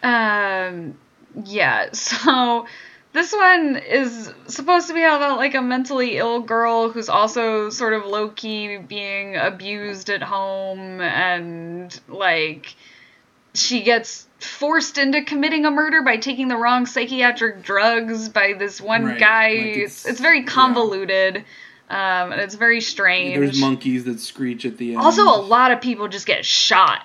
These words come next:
Speaker 1: straight up in this episode.
Speaker 2: Yep.
Speaker 1: A lot of just bad cop murder.
Speaker 2: A lot of guns.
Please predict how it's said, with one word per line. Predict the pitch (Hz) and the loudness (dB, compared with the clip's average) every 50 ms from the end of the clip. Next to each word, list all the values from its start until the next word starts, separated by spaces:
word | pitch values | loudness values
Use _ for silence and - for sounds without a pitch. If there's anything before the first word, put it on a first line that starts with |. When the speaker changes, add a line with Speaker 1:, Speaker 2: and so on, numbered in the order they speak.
| - _ - | -12 _ -10
Speaker 1:
straight | - - - - 220 208 196 175 | -8 -6 -2 0 0 2 2 2
up | 151 123 101 - - - | 0 0 -2 -4 -6 -6
in | - 165 180 170 | -4 -4 -4 -2
this | 131 - - | -4 -4 -4
episode. | - 95 - - 139 - - 62 80 80 85 120 113 | -4 -6 -6 -6 -10 -10 -8 -8 -6 -6 -6 -6 -6
Speaker 2:
Yep. | 127 135 151 151 139 - - _ _ _ _ _ - - _ _ _ - | -4 -4 -4 -4 -4 -6 -12 _ _ _ _ _ -20 -20 _ _ _ -12
Speaker 1:
A | 190 | -2
lot | 202 214 208 202 202 | 2 4 6 6 6
of | 214 214 185 | 4 2 0
just | 202 202 180 175 170 - - - - | -2 -6 -8 -10 -14 -18 -4 2 4
bad | 190 175 175 180 180 180 170 - | 6 6 6 6 6 4 0 -4
cop | - 185 175 175 175 - - - - - | 0 2 4 4 4 2 -2 -8 -16 -18
murder. | - 190 185 165 165 139 135 135 143 | -10 -8 -6 -6 -4 -2 -2 0 0
Speaker 2:
A | 135 | 0
lot | 123 123 | 0 -2
of | 123 | -4
guns. | 123 123 120 120 120 117 113 110 110 - - - - - | -6 -6 -6 -6 -4 -4 -6 -6 -8 -12 -16 -18 -18 -20